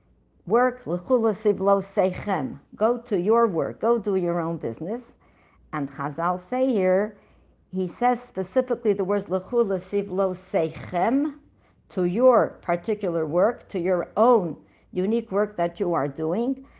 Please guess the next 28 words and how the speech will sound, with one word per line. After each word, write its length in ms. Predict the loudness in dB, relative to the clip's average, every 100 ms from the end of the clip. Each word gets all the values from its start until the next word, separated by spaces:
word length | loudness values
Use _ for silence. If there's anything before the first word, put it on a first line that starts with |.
| _ _
He 120 | -2
doesn't 340 | 2 2 2 0
say, 300 | 4 6 4
"Go 260 | 4 4
work," 480 | 4 2 2 -2 -6 -6
or 100 | -2
"Go 260 | 0 0
do 160 | 0 -4
the 160 | -6
things 280 | -8 -6 -4
that 120 | -4
have 200 | -4 -6
to 100 | -6
be 140 | -6 -6
go-, 240 | -4 -4 0
done," 420 | 2 2 -2 -4
or 120 | -6 -6
"Go," 480 | 2 4 4 2 -4 -20 _ _ _ _ _
as 120 | -4
it 160 | -4 -2
says 240 | -2 0
later, 440 | 4 6 4 2 -4 -14 -8
"to 120 | -2
their 340 | 4 6 6
work," 440 | 8 8 6 -4 _ -4
but 160 | -4
he 100 | -2
says, 600 | -6 2 4 4 0 -10